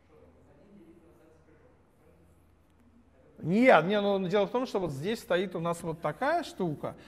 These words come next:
Speaker 2: а я хочу перейти к z альфа умножить на z альфа бар. То есть у меня был вот такой интеграл,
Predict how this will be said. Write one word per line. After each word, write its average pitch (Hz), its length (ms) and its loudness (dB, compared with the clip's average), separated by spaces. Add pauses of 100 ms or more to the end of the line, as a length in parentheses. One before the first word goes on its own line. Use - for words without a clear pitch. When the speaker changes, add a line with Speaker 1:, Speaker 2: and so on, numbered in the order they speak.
(180)
Speaker 2:
а 131 100 -6
я 170 160 -2
хочу 190 440 -6
перейти 165 440 -4
к 151 120 -8
z 160 340 -2
альфа 185 460 -4
умножить 160 600 -4
на 117 140 -8
z 120 240 -8
альфа 117 320 -10
бар. 110 300 -14 (960)
То 120 40 -8
есть 127 160 -8
у 156 40 -4
меня 170 200 0
был 160 320 4
вот 143 260 -4
такой 254 380 -2
интеграл, 143 580 -2